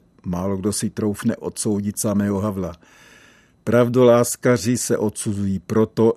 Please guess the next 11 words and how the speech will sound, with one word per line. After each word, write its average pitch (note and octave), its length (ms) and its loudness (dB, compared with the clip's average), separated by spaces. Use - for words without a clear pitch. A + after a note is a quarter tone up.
že G2 340 -4
nesouhlasí A#2 840 2
s G2+ 60 -4
během G#2+ 340 2
událostí, A2+ 840 0
kdo G#2+ 180 -2
rozhoduje G#2 540 2
ten, A2 400 2
kdo G#2+ 220 0
dá G#2+ 260 0
víc. F#2 540 -6